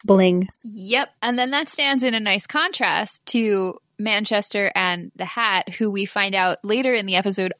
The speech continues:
Speaker 2: are apparently genuinely friends.
Speaker 1: And we also see that the Hat does, in fact, have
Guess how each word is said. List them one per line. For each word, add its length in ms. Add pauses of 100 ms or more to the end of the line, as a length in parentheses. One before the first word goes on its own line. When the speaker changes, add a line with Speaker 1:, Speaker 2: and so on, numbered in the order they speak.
Speaker 2:
are 180
apparently 800
genuinely 520
friends. 440 (320)
Speaker 1:
And 240
we 80
also 240
see 400
that 320 (200)
the 80
Hat 400 (180)
does, 300
in 120
fact, 360
have 260